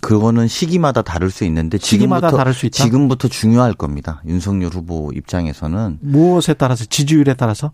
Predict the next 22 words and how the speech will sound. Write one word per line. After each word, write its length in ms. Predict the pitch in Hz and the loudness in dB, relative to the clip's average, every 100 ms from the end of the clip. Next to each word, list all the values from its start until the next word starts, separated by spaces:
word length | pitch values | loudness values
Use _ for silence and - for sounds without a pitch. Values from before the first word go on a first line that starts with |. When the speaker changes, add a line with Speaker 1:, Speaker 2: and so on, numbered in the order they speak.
| - | 0
Speaker 1:
그러니까 360 | 117 123 104 | 2 4 0
그 400 | - 101 98 92 - | 0 2 2 2 -2
후보 260 | - 156 147 | -2 0 2
교체론을 480 | 131 135 120 120 | 0 0 0 2
어떻게 300 | 113 87 - | 2 0 -2
잠재워 580 | 117 - 104 107 120 104 | -4 0 2 2 2 0
나가느냐. 600 | 85 71 73 69 67 67 - | -2 -2 -6 -6 -10 -14 -16
Speaker 2:
잠재워 440 | - 127 131 143 135 | -2 2 4 4 4
나가느냐? 440 | 117 110 107 120 | 2 0 2 2
Speaker 1:
네, 60 | 82 | 2
그게 240 | - 123 | 0 2
후보로서 500 | 143 196 196 170 139 | 2 2 2 2 0
계속 320 | 120 101 107 | -2 -4 -4
유지가 320 | 87 101 135 123 | -4 -2 0 0
되는 260 | 92 95 | 0 0
거고요. 220 | 87 85 | 0 0
반대로 480 | 85 101 113 123 123 - - - | -2 0 2 2 0 -6 -18 -6
후보 260 | - 202 202 | 0 2 2
교체론이 420 | 165 - 127 110 | 0 -2 -2 -2
더 120 | - 113 | 0 0
높아지면 840 | 90 - 117 90 80 110 104 76 | 0 -2 -4 -4 -4 -2 -2 -2
Speaker 2:
음. 240 | 135 113 | -2 -2